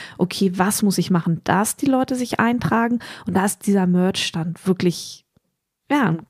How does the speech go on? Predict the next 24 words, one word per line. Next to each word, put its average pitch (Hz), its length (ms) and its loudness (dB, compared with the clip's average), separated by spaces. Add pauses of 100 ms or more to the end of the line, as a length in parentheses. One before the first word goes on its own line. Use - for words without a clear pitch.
(120)
guter, 226 480 0
guter 226 320 0
Ort. - 260 -6 (800)
Zurück 269 200 2
zu 254 100 2
den 214 100 2
organischen 190 460 0
Maßnahmen. 170 640 0
Oder 269 340 0
zum - 180 -4
anderen 254 400 0
habe 226 120 2
ich 208 120 -2
eben 196 120 2
beobachtet, 208 580 0 (360)
dass 190 200 2
Newsletter 202 580 2
eher 190 240 4
eine 180 220 2
untergeordnete 180 1800 0
Stellung 214 640 0
auf - 220 -6
Websites 180 560 0
einnehmen 175 580 2